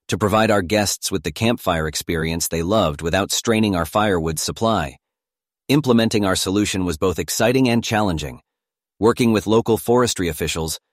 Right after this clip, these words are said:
we identified specific areas on our property where we could safely harvest dead or fallen trees for firewood. This required careful planning and coordination to ensure that we didn't disturb the forest's delicate balance.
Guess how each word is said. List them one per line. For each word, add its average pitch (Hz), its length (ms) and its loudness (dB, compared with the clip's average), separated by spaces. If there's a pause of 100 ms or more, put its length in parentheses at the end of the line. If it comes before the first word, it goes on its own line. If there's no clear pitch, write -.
(120)
we 107 100 2
identified 113 560 2
specific 123 480 -2
areas 107 380 2
on 87 100 0
our 87 100 -2
property 87 460 0
where 82 180 -4
we 92 120 -2
could 87 160 -4
safely 113 420 0
harvest 87 560 0
dead 104 300 2
or 85 100 -2
fallen 98 340 0
trees 85 380 -2
for - 140 -8
firewood. 76 560 -2 (560)
This 123 180 2
required 113 400 2
careful 127 340 -2
planning 123 400 0
and 101 140 0
coordination 123 760 0 (340)
to 107 100 0
ensure 123 320 2
that 113 120 0
we 107 120 2
didn't 127 180 2
disturb 113 460 -2
the 87 80 -4
forest's 113 560 -2
delicate 113 440 0
balance. 113 460 -2